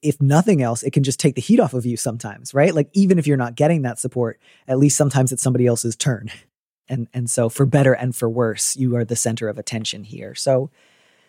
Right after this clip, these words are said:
my, my sense here was the sort of things that are troubling the letter writer really run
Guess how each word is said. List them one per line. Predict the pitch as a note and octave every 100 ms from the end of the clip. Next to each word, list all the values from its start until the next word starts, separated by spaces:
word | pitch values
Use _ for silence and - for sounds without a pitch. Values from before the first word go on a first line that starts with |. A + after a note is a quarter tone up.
| _ _
my, | G#3 A#3+ A3
my | G#3+
sense | A3+ - F#4+
here | - G#3+ G3
was | E3+ D3+ - C#3+ _ _ _ F3
the | D3+ E3
sort | - F3+
of | F3+ D3+ - _ _ _
things | - G3+ G3+
that | E3
are | C#3+
troubling | - C3 C3+ C3+
the | A#2+
letter | A#2+ A#2
writer | A2+ A2 A2
really | A#2+ C3+ C3
run | C3 B2 A#2 A#2 A#2